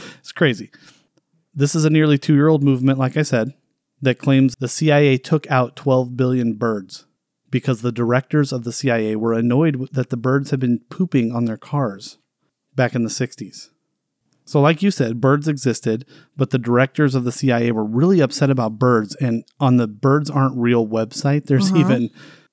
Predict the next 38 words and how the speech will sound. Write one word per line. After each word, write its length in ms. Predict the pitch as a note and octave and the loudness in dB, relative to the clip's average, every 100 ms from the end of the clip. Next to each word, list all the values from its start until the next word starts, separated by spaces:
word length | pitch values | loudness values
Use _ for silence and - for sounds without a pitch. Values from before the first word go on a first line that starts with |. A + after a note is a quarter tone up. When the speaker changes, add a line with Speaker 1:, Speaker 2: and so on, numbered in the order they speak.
| _ _ _ | _ _ _
Speaker 1:
a 80 | C#3 | -6
transcript 920 | - - C3+ C3 C3 - B2+ G#2+ - | -6 -2 2 2 2 0 -4 -4 -6
of 260 | - B2 F#2+ | -6 -6 -4
someone 440 | - A#2+ A2+ A2 | -2 -2 0 -2
who, 80 | A2 | -4
like, 200 | B2 A2+ | -6 -8
leaked 400 | A#2 A#2+ A#2+ - | -6 -6 -6 -12
footage 480 | - B2+ A#2+ B2 B2 | -6 -2 0 0 0
or 80 | A2 | -4
a 60 | |
leaked 400 | G#2+ A#2+ - - | -4 -6 -8 -18
transcript 560 | - B2 A2+ - C3 B2+ | -4 -4 -4 -2 -4 -2
of 100 | A#2+ | -4
someone. 380 | - C3+ C3 C#3 | 0 2 2 2
And 160 | C3 | 2
the, 260 | B2 C#3 - _ - - _ _ _ | 0 -4 -12 _ -20 -20 _ _ _
it's 160 | D3+ - | -2 2
hard 160 | F#3+ | 2
to 60 | E3 | 2
believe 340 | C#3+ B2 B2+ | 0 0 0
this 160 | C3+ A#2+ | -2 -2
website 400 | A#2+ A#2+ - C#3+ | -2 -2 0 0
if 120 | C3+ | 0
you 80 | A#2+ | -2
read 200 | A#2 B2+ | 0 0
it 100 | C3+ | 2
because 360 | B2+ C3+ B2 A2+ | 0 -2 -4 -4
the 100 | A2+ | -2
way 180 | B2 | 0
the 120 | B2+ B2+ | 0 0
guy 160 | A#2+ | -2
writes 520 | A2+ A2 B2+ C#3+ - C#3+ | -4 -2 -2 -4 -10 -4
makes 300 | B2 A#2+ B2 | -4 -4 -6
him 100 | A2 | -6
sound 300 | A#2+ A2+ A2+ | -4 -4 -4
a 40 | |
little 260 | A#2 A#2 A2+ | -4 -2 -2
nutty. 400 | A#2 B2 D3+ | 0 0 0